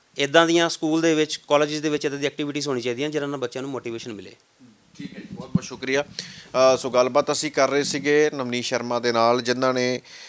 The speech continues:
Speaker 2: ਅ, ਆਪਣੀ ਰਾਏ ਦਿੱਤੀ ਹੈ ਤੇ ਦੱਸਿਆ ਕਿ ਜਿਹੜੇ, ਅ, ਸਾਈਬਰ ਕ੍ਰਾਈਮ ਦਾ ਜਿਹੜਾ ਰੇਟ ਕਾਫੀ ਵਧਿਆ ਹੋਇਆ ਸੀਗਾ, ਸੋ, ਅ, ਜਿਹੜੇ ਡਰਾਫਟ ਡੀ ਪੀ ਡੀ ਪੀ ਰੂਲਸ ਨੇ, ਅ, ਇਹਨਾਂ ਦੇ ਲਾਗੂ ਹੋਣ ਨਾਲ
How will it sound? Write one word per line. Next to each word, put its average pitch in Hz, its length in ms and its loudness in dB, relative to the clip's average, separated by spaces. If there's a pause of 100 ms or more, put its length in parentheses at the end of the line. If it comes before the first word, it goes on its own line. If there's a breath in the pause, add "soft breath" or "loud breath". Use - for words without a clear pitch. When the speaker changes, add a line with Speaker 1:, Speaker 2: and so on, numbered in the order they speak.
(140 loud breath)
Speaker 2:
ਅ, - 40 -4 (380)
ਆਪਣੀ 123 680 0 (220)
ਰਾਏ 113 280 4
ਦਿੱਤੀ 127 380 -2
ਹੈ 143 80 4
ਤੇ 139 160 0
ਦੱਸਿਆ 127 400 0
ਕਿ 143 160 -6
ਜਿਹੜੇ, 143 380 2 (280)
ਅ, - 20 -6
ਸਾਈਬਰ 143 420 0
ਕ੍ਰਾਈਮ 131 520 0
ਦਾ 117 180 0
ਜਿਹੜਾ 120 240 4
ਰੇਟ 113 260 -2
ਕਾਫੀ 113 300 0
ਵਧਿਆ 123 300 2
ਹੋਇਆ 123 240 2
ਸੀਗਾ, 131 380 0 (420 loud breath)
ਸੋ, 170 260 2
ਅ, 135 380 2
ਜਿਹੜੇ 147 240 0
ਡਰਾਫਟ 127 500 6
ਡੀ 135 360 0
ਪੀ 135 160 -6
ਡੀ 131 140 -2
ਪੀ 131 160 -6
ਰੂਲਸ 120 440 -4
ਨੇ, 123 360 -4 (340 loud breath)
ਅ, 120 420 4
ਇਹਨਾਂ 160 300 4
ਦੇ 156 100 2
ਲਾਗੂ 123 360 2
ਹੋਣ 123 300 -4
ਨਾਲ 123 500 2